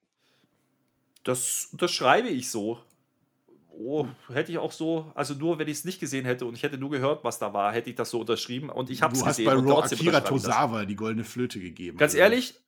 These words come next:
Speaker 1: da war doch Raw wirklich, also wir haben gesagt, Raw war nicht so gut diese Woche. Ja?
Speaker 2: Mhm.
Speaker 1: Aber ganz ehrlich, SmackDown war noch schlechter.
Speaker 2: Ich fürchte, ja.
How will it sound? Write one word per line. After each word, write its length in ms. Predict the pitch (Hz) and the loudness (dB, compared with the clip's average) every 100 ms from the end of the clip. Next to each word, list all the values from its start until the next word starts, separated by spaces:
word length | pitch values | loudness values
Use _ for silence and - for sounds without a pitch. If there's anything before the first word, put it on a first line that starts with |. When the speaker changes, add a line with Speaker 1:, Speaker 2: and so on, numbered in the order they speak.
| _ _ _ - | _ _ _ 2
Speaker 1:
da 120 | 135 | 4
war 120 | 151 | 8
doch 180 | 180 151 | 6 6
Raw 300 | 127 160 220 - _ | 6 6 6 0 _
wirklich, 340 | 143 185 190 | -4 -4 -2
also 160 | 127 131 | -2 0
wir 60 | 151 | 0
haben 60 | |
gesagt, 240 | 196 185 123 | 2 0 4
Raw 220 | 127 170 | 4 6
war 100 | 120 | 2
nicht 160 | 127 - | 0 -6
so 100 | 123 | -10
gut 240 | 104 - | -10 -14
diese 180 | 90 - | -16 -16
Woche. 200 | - - _ _ _ - - | -18 -20 _ _ _ -20 -10
Ja? 140 | 123 | -8
Speaker 2:
Mhm. 360 | 98 92 87 95 _ _ _ _ | -6 -8 -10 -14 _ _ _ _
Speaker 1:
Aber 180 | 107 123 | -2 0
ganz 120 | 117 | 0
ehrlich, 300 | 160 120 - | -2 -2 -4
SmackDown 400 | 170 - 135 113 | -6 -6 -6 -4
war 100 | 95 | -4
noch 100 | 107 | -6
schlechter. 360 | - - - _ _ _ _ _ _ _ | -6 -6 -8 _ _ _ _ _ _ _
Speaker 2:
Ich 120 | - | -20
fürchte, 320 | - 92 87 - | -16 -16 -16 -16
ja. 400 | 69 82 98 | -16 -16 -20